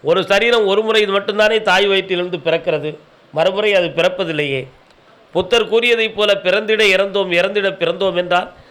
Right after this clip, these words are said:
இந்த பிறப்பும் இறப்பும் ஒரு முறை தானே. மறுதலிப்பாக இருந்தது ஒரு மார்க்கம் நாம் இதுவரை கண்டதில்லையே.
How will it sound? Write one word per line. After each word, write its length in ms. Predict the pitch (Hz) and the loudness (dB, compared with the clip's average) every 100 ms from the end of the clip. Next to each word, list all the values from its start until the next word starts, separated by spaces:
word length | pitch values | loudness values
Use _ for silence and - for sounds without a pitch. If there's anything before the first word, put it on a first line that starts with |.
| _ | _
இந்த 180 | 160 175 | -2 -2
பிறப்பும் 420 | 180 196 226 247 | 2 0 0 -2
இறப்பும் 380 | 220 202 208 208 | 0 0 0 0
ஒரு 160 | 175 202 | 2 0
முறை 220 | 214 185 | 2 2
தானே. 320 | 165 139 131 131 - - _ _ _ _ _ _ _ _ - 156 | 2 0 -6 -10 -20 -20 _ _ _ _ _ _ _ _ -6 0
மறுதலிப்பாக 600 | 214 262 277 269 269 262 | 2 2 0 2 2 4
இருந்தது 420 | 240 233 226 214 | 2 2 0 2
ஒரு 180 | 196 226 | 2 2
மார்க்கம் 400 | 226 233 240 233 | 2 2 0 2
நாம் 200 | 208 196 | 2 2
இதுவரை 320 | 190 190 175 | 0 0 0
கண்டதில்லையே. 760 | 170 170 202 170 151 123 110 | -2 -4 -2 -2 -2 -4 -10